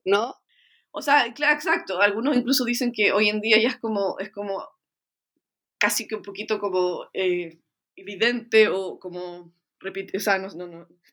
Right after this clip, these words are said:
Speaker 2: sí, evidente es la palabra, como que reiterativo decir lo intermedial porque es evidente que es intermedial. Como que hoy en día ya no existiría una obra no intermedial. Eh, en el sentido también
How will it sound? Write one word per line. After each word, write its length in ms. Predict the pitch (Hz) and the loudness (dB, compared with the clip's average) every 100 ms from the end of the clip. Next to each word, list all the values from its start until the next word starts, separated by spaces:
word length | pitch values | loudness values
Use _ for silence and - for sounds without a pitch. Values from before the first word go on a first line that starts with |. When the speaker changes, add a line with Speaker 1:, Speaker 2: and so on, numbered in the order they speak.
| _ _ _ | _ _ _
Speaker 2:
sí, 240 | - 202 | -10 -4
evidente 340 | 208 220 226 | 0 0 0
es 60 | 233 | 0
la 80 | 220 | 0
palabra, 400 | 220 226 226 214 | 2 2 2 0
como 280 | 196 190 185 | -6 -8 0
que 420 | 196 190 190 185 - | 4 4 2 -6 -2
reiterativo 680 | 208 214 208 208 233 254 | -2 4 4 4 0 0
decir 300 | 240 240 240 | 0 -2 -4
lo 100 | 233 | -2
intermedial 580 | 226 220 208 202 220 240 | -2 -2 -2 2 2 2
porque 220 | - - | -4 -16
es 100 | 202 | -12
evidente 500 | 202 196 226 226 202 | -10 -4 -4 -2 -6
que 60 | 185 | -8
es 100 | 180 | -12
intermedial. 480 | 175 165 151 127 _ _ _ _ _ | -14 -16 -16 -20 _ _ _ _ _
Como 220 | 185 190 | -10 -6
que 80 | 190 | -2
hoy 80 | 196 | -2
en 120 | 202 | -2
día 120 | 208 | 2
ya 140 | 214 220 | 2 2
no 80 | |
existiría 600 | 208 - - 196 202 214 | -2 -6 -6 -6 0 2
una 200 | 208 208 | 2 2
obra 220 | 196 196 190 | 2 2 -2
no 180 | 190 | -2
intermedial. 680 | 196 185 175 170 196 185 - _ _ _ _ _ _ | -8 -6 -4 0 0 0 -6 _ _ _ _ _ _
Eh, 380 | 180 180 175 175 _ _ | -4 -2 -4 -8 _ _
en 100 | - | -6
el 60 | 196 | -4
sentido 380 | 196 180 208 214 | -6 -4 2 4
también 500 | 202 208 208 214 | 2 0 -6 -10